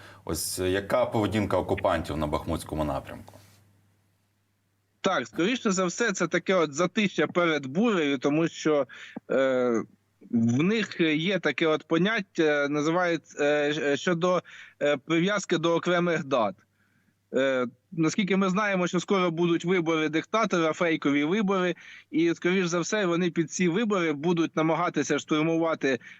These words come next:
Speaker 2: той же, е, північний фланг Бахмуту, це напрямок Сіверську, а також, е,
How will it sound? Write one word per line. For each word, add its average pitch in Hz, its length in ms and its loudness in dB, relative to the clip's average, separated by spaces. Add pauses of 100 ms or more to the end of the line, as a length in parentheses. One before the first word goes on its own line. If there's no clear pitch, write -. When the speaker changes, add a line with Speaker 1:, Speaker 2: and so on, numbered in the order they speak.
Speaker 2:
той 180 180 2
же, 147 400 -2
е, 143 280 0
північний 190 540 -2
фланг 190 360 -2
Бахмуту, 170 720 0 (180)
це 156 120 -2
напрямок 170 480 0
Сіверську, 160 680 -2 (360)
а 147 240 0
також, 180 580 -2
е, 156 280 0